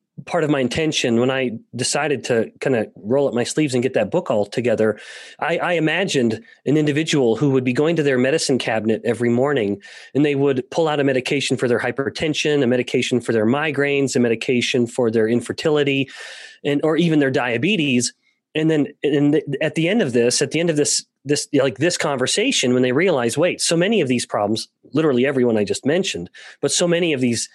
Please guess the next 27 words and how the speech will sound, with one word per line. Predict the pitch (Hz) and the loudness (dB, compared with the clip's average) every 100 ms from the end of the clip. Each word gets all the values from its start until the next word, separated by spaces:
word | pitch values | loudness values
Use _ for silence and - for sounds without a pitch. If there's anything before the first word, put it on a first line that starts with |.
| _ | _
chronic | - 160 165 139 | -6 -2 -2 -2
diseases | 123 120 190 214 113 | -2 0 0 0 -2
that | 117 | -2
we're | 117 147 | 0 0
all | 127 | 0
afraid | - 190 247 | -2 -2 0
of, | 117 107 - - - - - | 0 -2 -6 -20 -20 -20 -6
they | 156 | -4
seem | 156 - 247 285 202 165 | -2 0 2 2 2 2
like | 143 143 | 0 0
they're | 170 143 | -2 0
distinct | 131 - - 143 - | 0 -2 -2 -4 -6
problems, | - 175 185 107 95 101 - - - _ | -6 -4 -2 -2 -2 -6 -10 -20 -20 _
but | 139 185 | -4 -2
to | 180 | 0
varying | 143 165 208 156 | 0 2 2 0
degrees, | 123 147 208 127 117 | 0 0 0 0 0
they're | 143 151 | 0 2
all | 196 165 - - | 2 0 -4 -4
trees, | - 233 151 120 113 - | -2 0 0 0 -2 -4
they're | 135 175 | -2 0
all | 180 | 0
branches | 143 196 240 131 117 | 0 -2 -2 -2 0
from | 139 | 0
the | 123 | 0
same | - 135 113 | 0 -2 -2
tree." | - 190 147 87 | 0 0 -2 -6